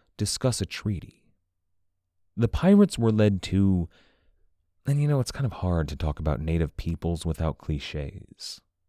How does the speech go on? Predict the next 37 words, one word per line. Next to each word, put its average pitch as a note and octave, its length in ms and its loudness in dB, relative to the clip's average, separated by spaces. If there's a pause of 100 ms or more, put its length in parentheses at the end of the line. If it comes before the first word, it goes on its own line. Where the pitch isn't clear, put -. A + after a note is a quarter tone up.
(140)
The F2+ 80 -2
pirates F#2+ 640 2
would F2 120 2
have D#2+ 120 0
called D#2+ 280 0
it - 80 -4
a E2+ 40 -4
camp G2+ 540 -4
or E2+ 140 2
a D#2+ 80 2
village, D#2+ 640 -2
but D#2+ 180 -2 (520)
the A2 60 2
place C3+ 440 2
that - 120 -4
they G2+ 120 4
were F#2 120 4
taken C#3 580 -2 (100)
was G2 160 2
the - 80 -4
capital D#2+ 600 0
of D2+ 140 2
the E2+ 80 4
Guna F#2 320 4
nation. F#2 540 0 (760)
You A2+ 60 -2
know, G2+ 140 6
there A#2+ 100 8
were B2 80 8
no A#2 160 10
roads, F2+ 720 6
there F2 140 4
was D#2+ 280 0
no D#2+ 200 2
stone D#2+ 400 0
architecture, E2+ 720 -2 (560)
but F#2+ 220 4